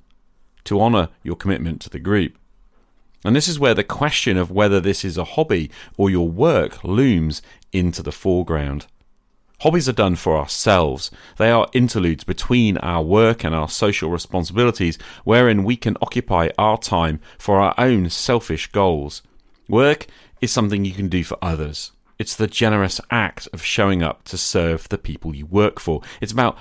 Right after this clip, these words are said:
making change happen. Work is about making the world a better place for other people. So which is it? This is why I dislike calling role-playing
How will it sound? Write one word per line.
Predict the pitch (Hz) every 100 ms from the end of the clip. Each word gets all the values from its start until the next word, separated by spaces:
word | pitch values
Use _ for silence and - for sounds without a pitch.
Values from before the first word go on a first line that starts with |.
| -
making | 95 117 117 90 85
change | - 107 87 85
happen. | - 139 - 85 76 - -
Work | 113 135 135
is | 110
about | 98 87 78 - -
making | - 107 117
the | 95
world | 87 78 - -
a | 73
better | 104 101
place | - 73 -
for | - 85 80 - _ _
other | 104 92 80
people. | - 71 67 65 64 - _ _ _ _ _ _
So | - 143
which | 156 - -
is | 104 80
it? | 67 - - - - - - - -
This | - 131
is | 143
why | 107 95 87
I | 98 95 -
dislike | 107 107 - 90 90 -
calling | - 113 90 76 73
role-playing | 87 95 - 71 69